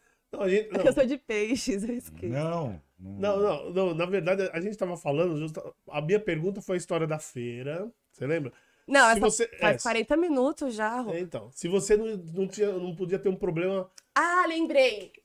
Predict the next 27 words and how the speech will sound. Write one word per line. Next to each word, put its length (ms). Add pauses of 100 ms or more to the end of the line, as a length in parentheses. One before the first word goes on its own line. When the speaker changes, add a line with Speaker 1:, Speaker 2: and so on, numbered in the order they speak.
Speaker 2:
Obrigada. 580
Speaker 1:
Aí 160
você 300
contou 960 (180)
Speaker 2:
Da 320
relação 720
com 160
a 60
plateia, 480
quando 160
eles 140
Speaker 1:
É 40
Speaker 2:
te 80
rejeitam. 580
Speaker 1:
isso, 200
é. 240 (160)
Speaker 2:
Assim 400
que 80
eu 20
comecei, 440
alguém 180
falou 160
assim: 200
Liz, 400 (640)
você 360
como 240
mulher, 520